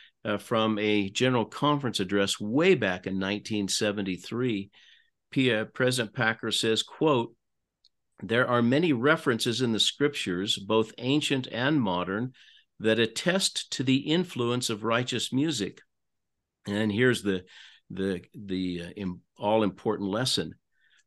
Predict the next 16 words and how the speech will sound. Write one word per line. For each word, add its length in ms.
"The 160
Lord 360
himself 640
was 220
prepared 800
for 160
his 260
greatest 840
test 540
through 320
its 240
influence. 840
For 140
the 120
scripture 460
records, 720